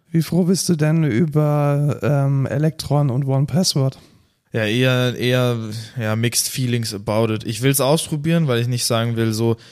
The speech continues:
Speaker 1: Erzähl doch
Speaker 2: „Ih,
Speaker 1: erst mal,
Speaker 2: Electron.“
Speaker 1: erzähl doch erst mal, was da passiert
Speaker 2: Ach so,
Speaker 1: ist.
Speaker 2: ja,
Speaker 1: Ja.
Speaker 2: stimmt. Haben wir das nicht auch schon gesagt?
Speaker 1: Nein, haben
Speaker 2: Nee,
Speaker 1: wir
Speaker 2: da haben wir
Speaker 1: nicht.
Speaker 2: einfach
Speaker 1: Wir
Speaker 2: nur
Speaker 1: haben
Speaker 2: viel drüber geredet, oder?
Speaker 1: Genau.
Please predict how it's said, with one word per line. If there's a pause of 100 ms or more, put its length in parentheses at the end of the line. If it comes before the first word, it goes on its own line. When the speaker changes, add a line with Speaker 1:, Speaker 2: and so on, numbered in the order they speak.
(140)
Speaker 1:
Erzähl
doch
Speaker 2:
„Ih,
Speaker 1:
erst
mal,
Speaker 2:
Electron.“
Speaker 1:
erzähl
doch
erst
mal,
was
da
passiert
Speaker 2:
Ach
so,
Speaker 1:
ist.
Speaker 2:
ja,
Speaker 1:
Ja.
Speaker 2:
stimmt.
Haben
wir
das
nicht
auch
schon
gesagt?
Speaker 1:
Nein,
haben
Speaker 2:
Nee,
Speaker 1:
wir
Speaker 2:
da
haben
wir
Speaker 1:
nicht.
Speaker 2:
einfach
Speaker 1:
Wir
Speaker 2:
nur
Speaker 1:
haben
Speaker 2:
viel
drüber
geredet,
oder?
Speaker 1:
Genau.